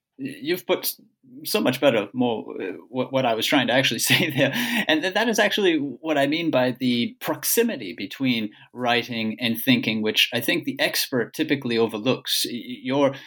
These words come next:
uh, your caveats to not equate good thinking, uh, and good writing and bad writing and with bad thinking and so on is, is, is well placed, uh, because, I mean, that's just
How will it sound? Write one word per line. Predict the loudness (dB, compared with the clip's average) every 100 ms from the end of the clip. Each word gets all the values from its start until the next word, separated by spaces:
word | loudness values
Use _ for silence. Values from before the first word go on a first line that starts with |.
| -18 -16 -16 -16 -20 _ _ -4 -2
uh, | 0
your | 2 0
caveats | 4 4 4 2 0 -2 0 0 0
to | 2 2 -2 -2
not | 0 2 0
equate | -6 -2 -2 0
good | -4 -4
thinking, | -2 -2 0 2 2 0 -4
uh, | -2 2 2 0
and | -4 -2
good | 0 2
writing | 2 2 2 -2
and | 0
bad | 0 0
writing | -2 -2 -2
and | -6 -12
with | -14 -4
bad | 0 0 0
thinking | 0 0 0
and | 0
so | 2 4
on | 2 0
is, | -4 -6 -4
is, | -4 -2
is | -2
well | 0 0
placed, | 2 0 -2 -2 -6 -2
uh, | -2 0
because, | -2 -4 0 0 0 -2
I | -2
mean, | -2 0
that's | 0 -2
just | -2 -2 -4 -14